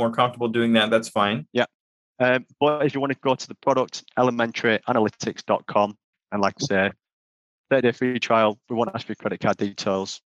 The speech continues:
Speaker 2: You can use, and it's not metered as well, so you can use the product, um, everything in the product for, for as long as you need in them thirty days.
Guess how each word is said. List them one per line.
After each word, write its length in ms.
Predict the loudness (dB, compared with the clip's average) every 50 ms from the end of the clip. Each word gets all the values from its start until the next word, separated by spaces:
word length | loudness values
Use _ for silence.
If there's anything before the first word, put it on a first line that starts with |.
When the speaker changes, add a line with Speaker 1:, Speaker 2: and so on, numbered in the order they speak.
| _ _ _
Speaker 2:
You 180 | -18 -16 -12
can 200 | -10 -10 -8 -6
use, 280 | -4 -4 -4 -4 -6 -6
and 280 | -4 -4 -2 -2 -2
it's 140 | -4 -4 -2
not 180 | -2 -2 0 0
metered 300 | -2 -2 -2 -2 -4 -4
as 140 | -6 -6 0
well, 160 | 2 2 2
so 120 | 0 -2 -8
you 60 | -10
can 120 | -10 -8
use 160 | -8 -8 -8
the 80 | -10 -14
product, 540 | -8 -2 0 0 0 0 -2 -8 -14 -14 -14 _ _ -4
um, 340 | -2 0 2 2 2 0 0 -2 -2
everything 300 | -4 -4 -4 -4 -4 -4
in 80 | -4
the 80 | -4 -4
product 400 | -4 -4 -4 -4 -4 -6 -6 -8
for, 220 | -8 -6 -6 -8 -8 -10 -14
for 260 | -16 -12 -10 -8 -8
as 180 | -8 -8 -8 -8
long 140 | -8 -8 -8
as 80 | -10
you 80 | -8 -6
need 140 | -6 -4 -4
in 80 | -6
them 100 | -6 -8
thirty 260 | -10 -8 -8 -8 -6 -6
days. 320 | -6 -6 -6 -8 -10